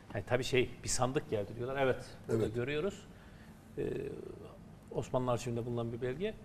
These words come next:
Speaker 1: Bir sandık geldi diyor. Sandığın içinde ne olduğunu bilmem. Bir açıyorlar ki kutsal emanetler. Tabii Sultan Mahmut çok seviniyor. Ee, "Benim," diyor, "şeyin," diyor, "benim gibi bir aciz kulun eline," diyor, "bunlar," diyor, "geçti," diyor. Ee, ve sorgu tutanakları var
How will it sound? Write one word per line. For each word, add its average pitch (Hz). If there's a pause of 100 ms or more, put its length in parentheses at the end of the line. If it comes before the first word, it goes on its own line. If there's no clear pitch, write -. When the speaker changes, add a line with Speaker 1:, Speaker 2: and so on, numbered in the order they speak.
(420)
Speaker 1:
Bir 143
sandık 147
geldi 120
diyor. 160
Sandığın 139
içinde 143
ne 139
olduğunu 123
bilmem. 107
Bir 143
açıyorlar 143
ki 135
kutsal -
emanetler. 95 (440)
Tabii 135 (160)
Sultan 127
Mahmut 131
çok -
seviniyor. 120 (540)
Ee, 120
"Benim," 135
diyor, 127 (220)
"şeyin," 127
diyor, 113 (100)
"benim 127
gibi 120
bir 120
aciz 117
kulun 113
eline," 113
diyor, 120
"bunlar," 113
diyor, 107
"geçti," 104 (100)
diyor. 107 (640)
Ee, -
ve 135 (720)
sorgu 147
tutanakları 139
var 117